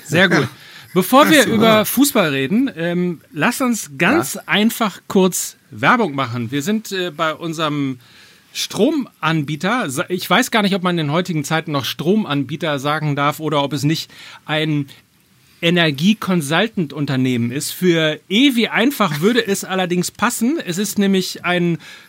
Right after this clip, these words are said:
Speaker 1: günstiger und zuverlässiger Partner rund um das Thema Energie.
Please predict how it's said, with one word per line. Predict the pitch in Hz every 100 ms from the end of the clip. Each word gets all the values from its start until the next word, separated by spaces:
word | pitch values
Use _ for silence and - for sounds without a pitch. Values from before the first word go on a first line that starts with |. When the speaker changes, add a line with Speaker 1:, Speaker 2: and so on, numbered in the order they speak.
| _
Speaker 1:
günstiger | - 262 - 262 214
und | 180 185
zuverlässiger | 262 - 196 180 - 170 165 160 151
Partner | - 170 202 185 175
rund | 147 196 214
um | 170 170 156
das | 160 -
Thema | 196 175 156
Energie. | 160 156 139 131 170 285